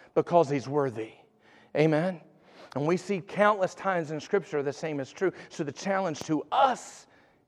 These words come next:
is, the challenge to us and the idea for us to see worship as a warfare is for us to realize that when we place God in that place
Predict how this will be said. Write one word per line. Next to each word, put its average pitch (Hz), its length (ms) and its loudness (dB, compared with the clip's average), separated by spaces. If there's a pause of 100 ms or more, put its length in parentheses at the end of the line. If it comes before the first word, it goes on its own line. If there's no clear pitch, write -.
is, 120 600 -2 (540)
the 156 80 -4
challenge 202 500 4
to 185 200 -2
us 214 360 8
and 160 120 2
the 170 100 0
idea 185 600 4 (200)
for - 320 8
us - 380 10
to 170 160 -2
see 233 600 4 (180)
worship 185 840 6 (260)
as 190 260 10
a 190 60 8
warfare 180 760 6 (180)
is 196 160 8
for 196 180 6
us 214 260 10
to 208 140 2
realize 180 600 8
that 170 140 0
when 175 220 -2
we 208 180 0
place 175 380 -4
God 175 320 2
in 185 140 -4
that 175 180 -4
place 135 560 -2